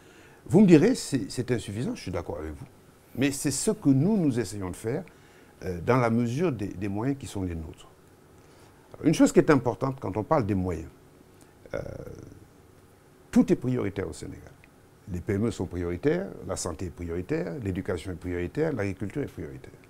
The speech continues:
C'est la raison pour laquelle des institutions comme les nôtres doivent être gérées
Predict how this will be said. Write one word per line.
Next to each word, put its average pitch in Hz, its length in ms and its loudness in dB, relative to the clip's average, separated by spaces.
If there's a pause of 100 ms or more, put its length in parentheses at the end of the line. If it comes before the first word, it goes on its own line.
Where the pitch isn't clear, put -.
(500)
C'est - 120 4
la 143 60 12
raison 175 180 8
pour 156 140 6
laquelle 143 420 4 (580)
des 123 240 4
institutions 147 540 2
comme 101 200 -2
les 101 80 0
nôtres 160 340 4 (640)
doivent 127 160 2
être 147 120 6
gérées 131 460 6